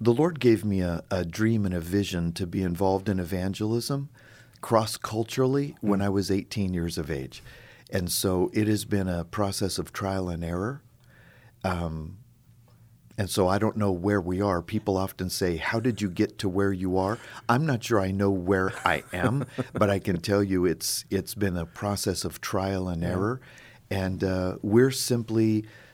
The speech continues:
Speaker 1: uh, I'm simply a missionary evangelist.
Speaker 2: Mm.
Speaker 1: Uh, we're in the business of rescue. We
Speaker 2: Mm.
Speaker 1: rescue people, spiritually lost people. That's what we do.
Speaker 2: What does that look like? How does your ministry do that?
Speaker 1: We do that with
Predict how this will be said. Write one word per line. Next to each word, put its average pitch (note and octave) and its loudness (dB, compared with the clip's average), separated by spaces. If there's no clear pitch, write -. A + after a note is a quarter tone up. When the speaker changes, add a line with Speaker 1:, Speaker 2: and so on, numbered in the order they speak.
Speaker 1:
uh, G2 0
I'm A2+ 0
simply B2+ 2
a G#2+ 2
missionary A#2+ -2
evangelist. G2+ -2
Speaker 2:
Mm. G#2+ -6
Speaker 1:
Uh, F2 -2
we're A#2 6
in A2 2
the F#2 0
business G2+ 0
of F#2 -6
rescue. E2+ -6
We A2 2
Speaker 2:
Mm. F#2+ 0
Speaker 1:
rescue F2+ -2
people, - -10
spiritually F2+ 0
lost F2 -6
people. C#2 -6
That's - -2
what F2+ -2
we E2+ -4
do. - -12
Speaker 2:
What B2+ 4
does D3 2
that D3 -2
look A2 -6
like? C2+ -12
How A2+ -4
does A#2 -6
your G#2+ -4
ministry F#2+ -8
do E2+ -10
that? D#2+ -4
Speaker 1:
We D#3+ 4
do C3 2
that A2 0
with G#2 -2